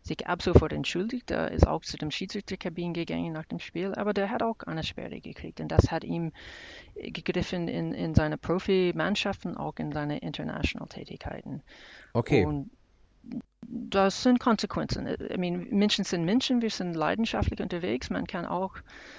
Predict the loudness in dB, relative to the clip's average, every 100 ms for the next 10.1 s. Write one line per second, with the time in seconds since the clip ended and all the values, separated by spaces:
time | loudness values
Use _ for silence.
0 | -18 -20 -14 -8 -4 -2 2 0 0 -4
1 | 10 12 12 4 -2 2 2 0 -2 -2
2 | -2 -2 -4 -8 -16 -20 -20 -20 -8 -8
3 | -8 -2 2 4 4 4 4 2 0 0
4 | 0 0 4 4 4 0 -2 -2 -2 -6
5 | -12 -10 -6 -6 -4 -6 -6 -8 -4 -4
6 | -2 -4 -2 -2 -2 -4 -10 -6 -4 -4
7 | -6 -6 -4 -4 -4 -4 -6 -4 -4 -4
8 | -4 2 2 2 -8 -8 -8 -6 -4 -4
9 | -4 -8 -12 -14 -16 -18 _ -6 -2 -4